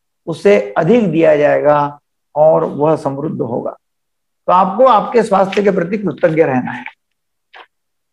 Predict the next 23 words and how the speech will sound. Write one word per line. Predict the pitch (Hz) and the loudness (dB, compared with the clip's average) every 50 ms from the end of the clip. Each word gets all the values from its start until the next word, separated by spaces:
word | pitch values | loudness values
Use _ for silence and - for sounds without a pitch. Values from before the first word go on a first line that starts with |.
| _ _ _ _ _ _ _ - | _ _ _ _ _ _ _ -2
इस | 269 254 - 262 | -2 0 0 2
वक्त | 320 330 330 330 294 | 0 0 2 2 0
आप | 277 294 285 285 - | 0 0 0 0 0
चाहे | 269 254 269 277 | 0 2 2 2
बीमार | 240 240 208 233 247 240 202 | 2 2 2 2 2 2 0
हो, | 151 131 - - _ _ _ _ _ _ _ _ - | -2 -6 -8 -12 _ _ _ _ _ _ _ _ -4
हो | 214 233 | -2 0
सकता | 214 240 240 - 240 | 0 0 0 0 0
है | 240 240 | 0 2
कि | 233 | 2
आपको | 233 214 208 214 240 214 | 2 2 2 0 -2 0
भी | 233 247 | 0 -2
बीमारी | 208 233 226 220 240 220 196 147 123 | -2 -2 0 0 0 0 -2 -4 -6
है, | 117 _ _ _ _ _ _ _ _ _ _ _ _ _ _ _ _ _ _ - | -10 _ _ _ _ _ _ _ _ _ _ _ _ _ _ _ _ _ _ -4
अस्वस्थ | 202 202 196 233 262 285 262 277 - - | -4 -4 -2 0 0 0 0 0 0 0
हो | 220 170 147 131 - 151 - - _ _ _ _ _ _ _ _ _ _ _ _ _ _ _ _ _ _ _ _ _ _ _ _ _ _ _ _ _ _ _ - | 0 0 0 -2 -4 -6 -16 -20 _ _ _ _ _ _ _ _ _ _ _ _ _ _ _ _ _ _ _ _ _ _ _ _ _ _ _ _ _ _ _ -2
या | 196 214 220 | 0 0 0
दर्द | 208 196 233 247 240 | 2 2 2 0 0
में | 226 240 208 | 0 -2 -2
हो, | 156 - 120 - - _ _ _ _ _ _ _ _ _ _ _ _ _ _ _ _ _ _ _ _ _ _ _ _ _ _ _ _ _ _ _ _ _ - - | -4 -4 -8 -12 -18 _ _ _ _ _ _ _ _ _ _ _ _ _ _ _ _ _ _ _ _ _ _ _ _ _ _ _ _ _ _ _ _ _ -4 0
जो | 233 277 | 2 2
भी | 277 262 190 | 4 4 2
है, | 131 98 - - | 2 0 -6 -12